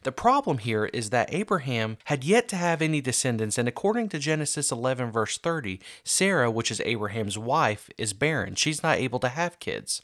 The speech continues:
Yet God made a covenant with Abraham, and at one point even told Abraham to look up at the night sky and challenged him to count the stars.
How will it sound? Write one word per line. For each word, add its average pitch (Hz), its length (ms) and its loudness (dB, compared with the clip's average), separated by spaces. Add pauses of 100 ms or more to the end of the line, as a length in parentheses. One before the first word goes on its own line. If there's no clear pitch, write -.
(120)
Yet 143 280 0
God 214 280 6
made 185 200 0
a 156 40 -2
covenant 165 480 -2
with - 160 -6
Abraham, 95 560 -6 (240)
and 139 160 2
at 139 80 2
one 233 280 4
point 156 440 0
even 214 280 2
told 175 360 -2
Abraham 127 500 -2
to - 140 -4
look 175 360 0
up 185 200 0
at 143 120 -2
the 120 60 -2
night 123 320 0
sky 95 540 -2 (100)
and 127 200 2
challenged 214 560 2
him 165 200 0
to - 120 -6
count - 420 -4
the - 80 -8
stars. - 680 0